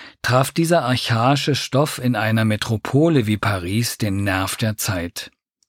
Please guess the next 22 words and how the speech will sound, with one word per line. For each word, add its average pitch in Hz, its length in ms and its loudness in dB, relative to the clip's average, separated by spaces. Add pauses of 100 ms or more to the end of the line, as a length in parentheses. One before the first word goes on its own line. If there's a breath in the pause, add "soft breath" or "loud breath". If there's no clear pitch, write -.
(400)
Die 92 60 -8
Geschichte 151 600 0
des 98 320 -4
Opferrituals 110 1040 0 (680 loud breath)
ist - 200 0
eine 143 200 4
Erfindung 139 600 4
des 110 220 -2
Malers 107 500 2
und 104 280 -2
Bühnenbildners 101 880 0
Nicolas 107 540 -2
Röhrig. 95 520 -4 (760 loud breath)
Das 110 160 -2
Ballett 117 340 2
spielt 151 680 2
mit 104 220 0
der 113 260 0
Ambivalenz 131 800 4
der 104 200 0
Zeit 110 500 2
zwischen 107 580 -2